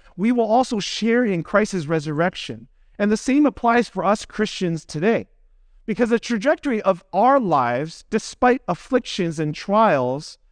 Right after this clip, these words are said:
we may encounter bodily, just as Jesus did,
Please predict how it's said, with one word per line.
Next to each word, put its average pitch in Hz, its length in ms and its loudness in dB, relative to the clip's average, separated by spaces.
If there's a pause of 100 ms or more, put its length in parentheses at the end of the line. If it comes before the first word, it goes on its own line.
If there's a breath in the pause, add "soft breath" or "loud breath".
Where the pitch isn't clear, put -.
we 185 120 -2
may 180 220 0
encounter 160 680 0 (380)
bodily, 143 680 2
just 226 240 0
as 170 120 -4
Jesus 190 480 -2
did, 135 280 -6